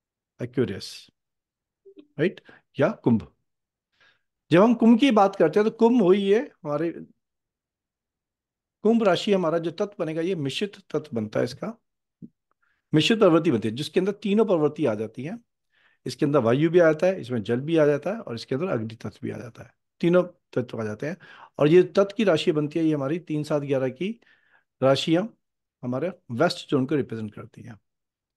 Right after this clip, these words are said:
ये वेस्ट जोन की राशि बन जाती है। अब हमारी बनती है चार, आठ, बारह। चार, आठ, बारह जब र-, बनता है हमारा, चार, आठ, बारह मतलब चार मतलब मकर, आठ मतलब वृश्चिक, बारह मतलब मीन। चार, आठ, बारह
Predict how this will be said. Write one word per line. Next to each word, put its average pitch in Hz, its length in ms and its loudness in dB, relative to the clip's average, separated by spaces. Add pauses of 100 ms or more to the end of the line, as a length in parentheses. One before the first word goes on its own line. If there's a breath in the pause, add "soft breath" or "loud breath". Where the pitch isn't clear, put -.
(680 soft breath)
ये 170 100 6
वेस्ट 175 220 4
जोन 156 160 4
की 156 100 2
राशि 123 240 -2
बन 107 140 -10
जाती 104 280 -16
है। 110 180 -18 (720)
अब 165 120 2
हमारी 180 240 6
बनती 170 180 4
है 196 60 2
चार, 139 220 2
आठ, 127 100 2
बारह। 101 320 -10 (720)
चार, 175 220 4
आठ, 214 160 6
बारह 185 460 2 (120)
जब 139 200 2
र-, 135 280 0
बनता 127 260 0
है 147 60 2
हमारा, 139 160 -2
चार, 151 320 -4
आठ, 165 100 -4
बारह 139 360 -8 (360)
मतलब 147 280 -6
चार 135 260 0
मतलब 131 140 -4
मकर, 120 380 -8 (300)
आठ 127 280 -2
मतलब 117 240 -6
वृश्चिक, 180 500 -6
बारह 123 280 0
मतलब 135 340 -10
मीन। 101 260 -8 (800)
चार, 160 180 6
आठ, 175 80 4
बारह 160 420 2